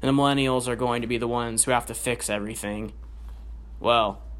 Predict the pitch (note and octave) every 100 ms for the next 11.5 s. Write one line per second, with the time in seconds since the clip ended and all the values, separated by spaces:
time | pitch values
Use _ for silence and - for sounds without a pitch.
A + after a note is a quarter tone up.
0 | - - C3 B2+ A#2+ A#2+ A#2+ A2+ A2 A2
1 | A2+ G#2+ G#2 G#2 A2+ A2+ G2+ - G#2 G2+
2 | G2+ G2+ G#2 G#2 G2+ - - - - -
3 | C3 - C3 A#2+ - B2 A#2 A2 A2+ A2+
4 | A2 A2 A2 G#2+ - A#2+ A#2 A2+ - A#2+
5 | A2+ G#2+ G#2+ G#2 A2+ A2+ G2+ G2 F#2+ -
6 | - - - - B2 - A#2 G#2 - A2
7 | G#2+ G#2+ G#2+ A2 - - - - - -
8 | C#3+ F3+ F3 - E3+ E3 E3 D3+ D#3 -
9 | F3 E3+ F#3 F#3 F3+ E3+ D3+ C3 D#3+ F3+
10 | A2+ A2 B2 - C#3+ C3 A#2+ A#2+ A#2 A#2+
11 | G2+ - A#2 G2+ F#2+